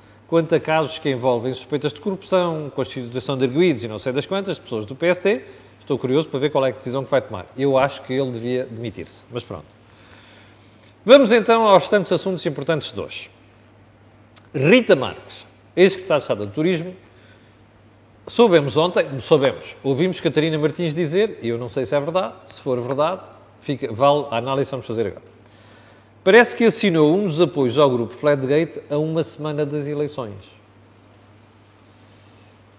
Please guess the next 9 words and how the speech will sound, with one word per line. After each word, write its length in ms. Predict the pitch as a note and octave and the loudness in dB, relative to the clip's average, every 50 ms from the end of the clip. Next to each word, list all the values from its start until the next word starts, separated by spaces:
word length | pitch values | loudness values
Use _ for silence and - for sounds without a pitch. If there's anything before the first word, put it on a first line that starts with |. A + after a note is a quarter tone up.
| _ _ _ _ _ _ - | _ _ _ _ _ _ -6
Repito, 480 | B2 C#3+ D3+ C#3+ D3+ C3 A2+ - - - - - - | -4 -4 -2 -2 -2 -4 -6 -6 -14 -20 -20 -18 -10
não 220 | C#3 C#3 D#3+ D3+ | -6 -4 -4 -2
sei 140 | - F3 D#3 | 0 0 0
se 100 | - - | 0 0
é 60 | B2 | -2
verdade. 260 | A2 G#2+ F#2 D#2+ - - - - - _ - _ _ - - | -2 -4 -10 -12 -12 -16 -20 -20 -20 _ -20 _ _ -20 -20
Se 160 | - - - - | -20 -20 -12 -6
for 220 | - E3+ D#3+ D3 | -2 -2 0 0
verdade, 400 | - A#2+ A#2+ A2+ A2+ A#2+ B2 | 0 -2 -2 0 0 0 -2